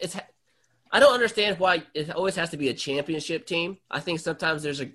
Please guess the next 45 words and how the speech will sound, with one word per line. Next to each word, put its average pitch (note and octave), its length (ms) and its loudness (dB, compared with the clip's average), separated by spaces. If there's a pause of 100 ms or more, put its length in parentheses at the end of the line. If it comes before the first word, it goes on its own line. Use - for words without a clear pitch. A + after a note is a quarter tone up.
there's C3+ 200 -2
good C#3 200 -2
players C#3+ 260 0
out C#3 140 -2
there D3 120 -4
that A#2 200 -4
do C3+ 160 0
well B2+ 420 -2 (140)
statistically D3 500 -6
without A#2+ 440 -4
being D3+ 160 -2
on D#3+ 60 0
a D#3+ 40 -4
championship F3+ 500 -4
team, G3+ 200 -2 (480)
um, A#2+ 640 2 (240)
or C#3 300 4
a, C#3 200 2
a C3 120 0
team D#3+ 240 -4
that B2 180 0
did A#2+ 280 -2
well, A#2 260 0
I G#2+ 120 -10
should G#2 220 -10
say. F2+ 300 -10 (400)
Um, A#2+ 300 -2
like, C#3+ 240 0
I D#3 60 6
don't G3 120 6
know, E3 160 4
like, D3+ 260 -2
would D3 200 -4
Johnny D#3+ 300 2
have F3 140 2
won E3+ 200 4
the E3 80 4
Heisman E3 560 0
if B2+ 220 2
he D3 120 -4
had D3 100 2
all C#3 140 2
those C3+ 200 -4
stats, D3 340 0
but C3+ 220 -2